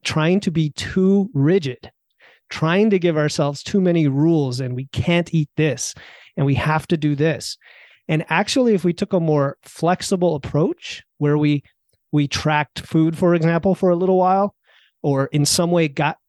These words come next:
we measured what we're eating and how much we're eating and had that feedback,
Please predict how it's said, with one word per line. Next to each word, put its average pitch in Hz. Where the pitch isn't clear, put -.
we 151
measured 156
what 143
we're 185
eating 190
and 131
how 165
much 151
we're 139
eating 156
and 139
had 156
that 147
feedback, 185